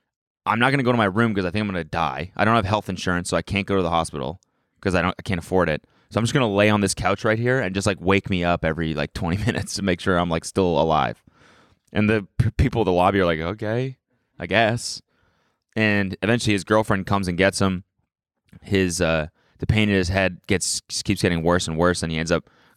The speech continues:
going to the hospital. He's basically like, "All right, fuck it. I guess I just gotta pay for this. It feels like I'm gonna die." He goes to the hospital,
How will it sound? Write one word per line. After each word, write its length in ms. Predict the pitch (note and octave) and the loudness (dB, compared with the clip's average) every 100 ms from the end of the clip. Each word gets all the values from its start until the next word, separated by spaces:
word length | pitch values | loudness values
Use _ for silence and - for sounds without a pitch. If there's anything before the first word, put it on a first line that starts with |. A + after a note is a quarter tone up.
| - | -4
going 200 | G2 G#2 | 0 0
to 60 | F2 | 2
the 60 | |
hospital. 360 | E2+ D#2+ - E2+ | 2 0 0 -2
He's 140 | E2 | -2
basically 280 | F2 E2 E2+ | -2 -2 0
like, 160 | D#2 C#2+ | -2 -2
"All 60 | C#2+ | -6
right, 120 | C#2+ | -8
fuck 240 | - D2 | -8 -8
it. 80 | C#2+ | -6
I 80 | C#2+ | -6
guess 240 | D#2+ D#2 | -8 -12
I 40 | C#2+ | -12
just 140 | C2+ | -10
gotta 120 | C#2 | -8
pay 180 | B1+ D#2 | -4 -6
for 120 | D2 | -4
this. 280 | C2 C2 - - _ _ _ _ | -6 -6 -8 -10 _ _ _ _
It 60 | - | -6
feels 160 | F2 | -4
like 80 | C#2 | -4
I'm 60 | C#2 | -10
gonna 100 | C2 | -4
die." 320 | D2 C2 B1 _ _ | 0 0 -2 _ _
He 80 | - | -4
goes 140 | F2 | -2
to 60 | E2+ | 0
the 40 | |
hospital, 480 | D#2 D#2 E2+ D2+ D2 | 0 0 0 0 -2